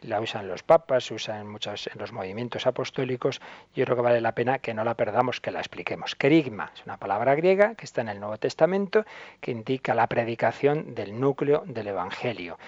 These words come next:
lo esencial. Lo distinguimos de catequesis, que es el desarrollo, el desarrollo de puntos más concretos. Por tanto, no, no perdamos esas palabras, expliquémoslas.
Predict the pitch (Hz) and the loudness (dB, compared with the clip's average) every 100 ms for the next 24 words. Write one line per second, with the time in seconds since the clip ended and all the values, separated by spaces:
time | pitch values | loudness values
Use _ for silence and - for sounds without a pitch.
0 | - - 117 - 120 107 - 139 120 104 | -12 -4 -2 -2 2 0 4 6 6 4
1 | - - - 147 170 - 165 165 135 - | -10 -12 0 2 2 0 0 0 -2 2
2 | - 147 165 175 - 151 - 147 117 110 | 4 6 4 -2 -2 -2 0 0 -2 0
3 | 135 170 - 165 170 160 160 - 123 113 | 2 4 6 6 8 6 4 -2 -8 -4
4 | 127 127 127 131 139 - - - - 117 | 0 0 2 2 0 -2 -14 -12 -6 -4
5 | 135 127 135 127 120 113 - 104 120 - | -2 0 0 0 0 -2 -2 -4 -6 -8
6 | - - 107 127 127 135 131 - - - | -10 -8 -2 0 2 2 0 -4 -18 -10
7 | 127 127 131 135 131 131 139 131 143 - | -4 2 6 6 6 4 0 4 4 6
8 | 120 127 127 117 123 113 - 131 127 143 | 6 6 6 2 -2 -4 2 6 8 6
9 | 143 - 127 - 113 113 113 104 - 92 | 4 -2 -6 -4 -4 -2 -2 -2 -4 -4
10 | - | -4